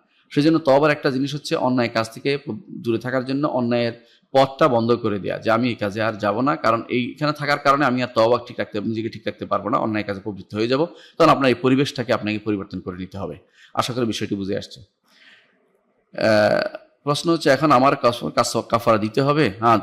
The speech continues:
কসমের কাফারা দিতে হবে। দিলে সেটা কি একবারই দিতে হবে? না, যতবার আপনি এ-, এ-, এরপরে আবার কসম, য-, একবার কফ-, কসম, কসম করেছেন, একবার কাফারা দিয়েছেন,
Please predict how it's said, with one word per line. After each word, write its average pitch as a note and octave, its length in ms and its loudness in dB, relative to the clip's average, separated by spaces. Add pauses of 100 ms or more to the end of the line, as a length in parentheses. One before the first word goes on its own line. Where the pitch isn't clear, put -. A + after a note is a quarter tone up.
কসমের B2 380 -2
কাফারা A2 320 0
দিতে G2 240 -8
হবে। F#2+ 180 -4
দিলে A#2+ 260 -2
সেটা C#3+ 240 -6
কি C3+ 100 -4
একবারই A#2 300 2
দিতে C3+ 160 -2
হবে? A2 80 0
না, G#2+ 240 2 (420)
যতবার D3+ 640 4 (200)
আপনি C3+ 600 -4
এ-, - 60 -2
এ-, - 440 -4 (120)
এরপরে E3+ 380 4
আবার E3 260 4
কসম, C#3 240 -2
য-, A#2+ 80 -2
একবার D3 360 2
কফ-, - 280 -4
কসম, D#3+ 300 0
কসম D#3+ 300 -2
করেছেন, F3+ 260 -2
একবার C3+ 240 0
কাফারা G#2 340 0 (360)
দিয়েছেন, A2+ 340 -4